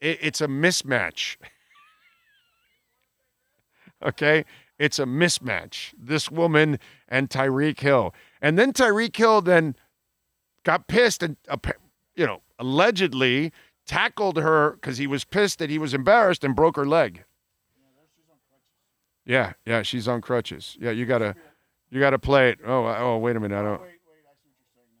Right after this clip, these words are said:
Okay, wait, okay. Yeah.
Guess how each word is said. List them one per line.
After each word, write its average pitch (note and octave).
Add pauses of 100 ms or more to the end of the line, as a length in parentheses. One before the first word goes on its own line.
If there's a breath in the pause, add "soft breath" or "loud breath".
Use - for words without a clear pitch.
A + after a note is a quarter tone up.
(840)
Okay, A2
wait, F#2+
okay. F#2+ (1080)
Yeah. G2